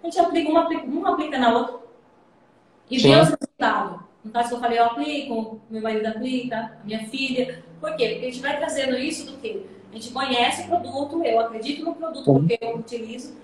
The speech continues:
Speaker 1: Aí sim a venda fica bem mais fácil.
Speaker 2: Exatamente.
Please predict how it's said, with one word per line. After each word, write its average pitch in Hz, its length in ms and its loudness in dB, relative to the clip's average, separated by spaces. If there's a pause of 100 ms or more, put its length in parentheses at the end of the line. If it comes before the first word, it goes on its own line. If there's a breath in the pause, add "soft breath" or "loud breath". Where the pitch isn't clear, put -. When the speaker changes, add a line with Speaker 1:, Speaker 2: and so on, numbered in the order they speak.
(160)
Speaker 1:
Aí 247 200 6
sim - 240 -4
a 277 120 0
venda 294 340 0
fica - 200 -8
bem 254 160 2
mais 247 220 -4
fácil. - 440 -4 (1000)
Speaker 2:
Exatamente. 131 880 4